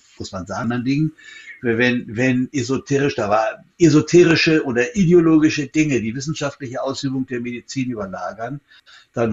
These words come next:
müssen wir eingreifen, weil der Patient hat Anspruch auf eine wissenschaftlich gute, hochwertige, qualitativ gesicherte Medizin.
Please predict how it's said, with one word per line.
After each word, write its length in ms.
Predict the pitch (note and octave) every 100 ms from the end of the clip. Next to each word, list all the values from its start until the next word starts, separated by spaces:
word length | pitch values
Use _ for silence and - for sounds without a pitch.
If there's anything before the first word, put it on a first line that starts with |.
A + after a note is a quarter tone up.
| G#2+
müssen 500 | A2+ B2 C#3 - D#3
wir 180 | E3 E3
eingreifen, 680 | E3+ F#3+ C3+ G#2+ F2 F2+ F2
weil 160 | G2+
der 100 | A2
Patient 460 | A2+ G#2+ - B2 C#3
hat 160 | B2 -
Anspruch 580 | A#2 B2 - C3 A#2
auf 200 | - G#2+
eine 260 | A#2+ G#2+ G2
wissenschaftlich 640 | A#2 B2+ A#2+ A#2+ - G#2+ -
gute, 540 | B2+ C#3 D3 C#3 B2 -
hochwertige, 720 | C3+ - B2 A#2+ A#2 A#2+ A#2 - - _
qualitativ 720 | - C3 B2+ A#2+ G#2+ - B2 -
gesicherte 520 | A2 A2 A#2+ A2 G2+
Medizin. 500 | G#2 G2 - F#2+